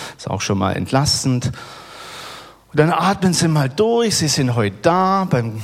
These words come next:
schönen Crossline. Es muss heute nicht so viel gemacht werden. Es ist Sonntag, der wird gewürdigt durch diesen Gottesdienst. Und jetzt schnaufe ich mal und nehme mal vielleicht meinen Oberkörper wahr.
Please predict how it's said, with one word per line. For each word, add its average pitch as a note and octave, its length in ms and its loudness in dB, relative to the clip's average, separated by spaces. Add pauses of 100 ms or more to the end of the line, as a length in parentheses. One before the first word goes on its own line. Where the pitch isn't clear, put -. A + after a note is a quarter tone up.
schönen F3 460 0
Crossline. D3 840 0
Es A2+ 200 -4
muss A2+ 160 -2
heute A2 260 0
nicht F#3+ 240 2
so F3 140 0
viel E3+ 180 0
gemacht D3 460 0
werden. A#2+ 200 2
Es F2 120 -2
ist F#2+ 280 0
Sonntag, D3 680 2
der F#2+ 140 0
wird F#2+ 200 -2
gewürdigt A2+ 840 -2 (220)
durch - 120 -6
diesen F2+ 300 -4
Gottesdienst. A#2+ 880 0 (760)
Und - 80 -8
jetzt - 460 -2
schnaufe G2 560 -2
ich D#2+ 160 -8
mal F2+ 380 -2 (500)
und G2 180 -4
nehme G2 220 0
mal F#2+ 320 0
vielleicht C3 680 -2 (1040)
meinen G2+ 340 0
Oberkörper F3 720 2
wahr. A#2 460 2